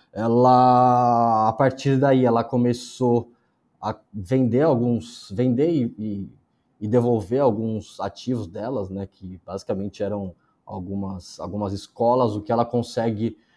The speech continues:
é, assim, regiões que ela tem várias, várias unidades e ela consegue colocar em uma unidade, ela tá fazendo isso,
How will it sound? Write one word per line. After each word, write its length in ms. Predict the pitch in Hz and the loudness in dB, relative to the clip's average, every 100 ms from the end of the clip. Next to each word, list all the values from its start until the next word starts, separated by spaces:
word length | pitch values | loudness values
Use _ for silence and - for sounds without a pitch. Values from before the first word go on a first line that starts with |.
| _ - | _ -16
é, 320 | 104 104 98 _ | -10 -8 -8 _
assim, 360 | - 117 101 87 _ _ _ _ - | -14 -10 -8 -10 _ _ _ _ -10
regiões 460 | 113 117 131 143 | -4 0 2 0
que 100 | 143 | 0
ela 140 | 135 127 | 0 0
tem 200 | 135 123 | 0 0
várias, 600 | 117 131 127 - - - 92 | 0 2 0 -4 -16 -18 -14
várias 720 | 87 110 123 113 - - _ _ _ _ | -4 -2 0 -2 -6 -18 _ _ _ _
unidades 680 | 113 127 120 117 117 104 110 | 0 2 4 4 2 0 -2
e 40 | |
ela 140 | 110 | -4
consegue 520 | 110 110 - 117 107 104 | -4 -8 -6 -6 -4 -6
colocar 380 | 120 110 123 | -6 -2 -2
em 60 | 113 | 0
uma 120 | 120 | 0
unidade, 420 | 117 110 113 120 | -2 -2 0 0
ela 120 | 120 110 | -2 -4
tá 120 | 117 | -6
fazendo 460 | 123 110 113 107 | -6 -4 -4 -2
isso, 340 | 113 127 - | -2 -4 -6